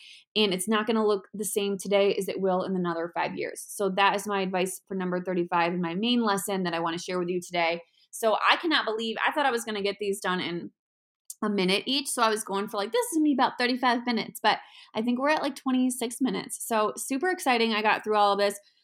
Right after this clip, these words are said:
Hopefully you enjoyed my random spitfire of thirty-five lessons, hacks, and tips that I've learned while running my business. Some things that are a little bit more pertinent and relevant today, and some things that are more general in my life,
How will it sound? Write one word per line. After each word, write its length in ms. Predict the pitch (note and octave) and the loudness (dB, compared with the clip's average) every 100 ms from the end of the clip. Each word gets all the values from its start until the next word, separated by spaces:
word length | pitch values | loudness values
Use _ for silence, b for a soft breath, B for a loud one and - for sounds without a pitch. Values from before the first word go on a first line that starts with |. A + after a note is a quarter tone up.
| b _ _ _ _ | b _ _ _ _
Hopefully 560 | D4 D#4+ D4 D#4+ D#4+ | 2 2 2 4 6
you 80 | C4+ | 6
enjoyed 400 | C#4 B3+ C4+ B3+ | 4 6 4 4
my 160 | B3 A#3+ | 4 4
random 480 | A3 A#3 A#3+ A#3+ A#3 | 2 2 2 2 0
spitfire 840 | - - C4 - C4 B3 B3 A#3+ | -4 -2 -2 2 4 6 6 4
of 200 | A3 A3+ | 2 0
thirty-five 640 | A#3+ A#3 A3+ A#3+ A3+ A3+ - | 2 2 4 6 8 6 2
lessons, 680 | - B3 B3 B3 B3+ B3 A#3+ | 2 6 6 4 2 2 2
hacks, 500 | A3+ A#3 A3+ A3 - - | 0 6 6 4 -6 -6
and 200 | G3+ F#3+ - - | -4 -4 -8 -4
tips 600 | B3+ D4 - - - - b b b - | 2 2 0 -8 -8 -10 b b b -6
that 100 | - | 2
I've 220 | A3 G#3+ | 2 4
learned 240 | A3 A3 | 2 2
while 160 | G#3+ G#3 | 4 4
running 180 | G#3 G#3 | 2 0
my 120 | F#3+ | 0
business. 420 | F#3+ F#3+ F#3+ G3 | 2 0 0 -2
Some 160 | G#3+ A3 | 0 0
things 180 | G#3+ G#3+ | 0 2
that 120 | F#3+ | 2
are 40 | |
a 60 | F3+ | 2
little 160 | F3+ | 2
bit 160 | F#3 - | 0 0
more 260 | F#3+ F3+ F3 | -2 -2 -4
pertinent 420 | F#3 F#3+ F3+ - - _ | -8 -6 -6 -8 -20 _
and 120 | F#3+ F#3+ | -6 -2
relevant 380 | F3+ F#3 F3 | -2 -2 -6
today, 380 | - F#3+ F3+ F3 | -4 0 2 2
and 100 | F3 | -2
some 180 | F3 F3+ | -2 -4
things 200 | F3+ F#3+ | -4 -4
that 120 | F3 | -4
are 120 | F3+ | -4
more 220 | F3+ F3+ F3+ | -4 -4 -4
general 520 | F3+ D4 C#4+ C#4 C4+ | 0 4 4 4 4
in 140 | B3+ | 4
my 180 | B3 B3 | 2 2
life, 320 | A#3 A3 A3 | 2 2 0